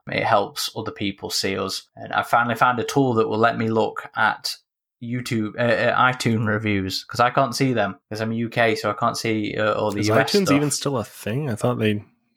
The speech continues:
Speaker 2: switched to even,
Speaker 1: Uh,
Speaker 2: like, Apple
Speaker 1: well,
Speaker 2: Music
Speaker 1: it's all
Speaker 2: now,
Speaker 1: the
Speaker 2: right?
Speaker 1: same, isn't it, really? And we, we had a, we had a nice review, um, in September. You know, Aaron and Co always provide an entertaining and insightful listen around the A V P universe.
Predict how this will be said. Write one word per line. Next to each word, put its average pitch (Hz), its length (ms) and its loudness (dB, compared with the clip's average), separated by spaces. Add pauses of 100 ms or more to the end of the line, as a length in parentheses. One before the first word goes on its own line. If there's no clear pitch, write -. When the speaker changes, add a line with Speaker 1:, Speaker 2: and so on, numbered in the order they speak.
(140)
Speaker 2:
switched - 500 -4
to 107 60 0
even, 107 400 -2
Speaker 1:
Uh, 87 160 0 (140)
Speaker 2:
like, 101 180 -4
Apple 104 220 0
Speaker 1:
well, 101 120 4
Speaker 2:
Music - 160 0
Speaker 1:
it's 95 140 -4
all 98 60 -2
Speaker 2:
now, 98 60 -2
Speaker 1:
the 95 100 0
Speaker 2:
right? 101 100 -4
Speaker 1:
same, 170 120 -6
isn't 120 240 -8
it, 80 120 -2
really? 53 360 -2 (160)
And 104 220 -4
we, 107 160 0
we 117 160 -2
had 117 240 2
a, 110 240 -2 (160)
we 113 80 -2
had 120 180 4
a 113 60 -2
nice 117 320 2
review, 110 580 0
um, 107 680 0
in 117 140 -2
September. 110 540 0
You 110 100 0
know, 104 200 4
Aaron 107 320 2
and 104 100 -6
Co 104 300 2
always 107 380 0
provide 104 420 2
an 104 60 -6
entertaining 101 600 -4
and 101 140 -6
insightful 101 640 -2
listen 98 340 -6
around 95 240 -2
the 101 80 -6
A 98 120 -4
V 101 140 -4
P 98 140 -6
universe. 98 760 -6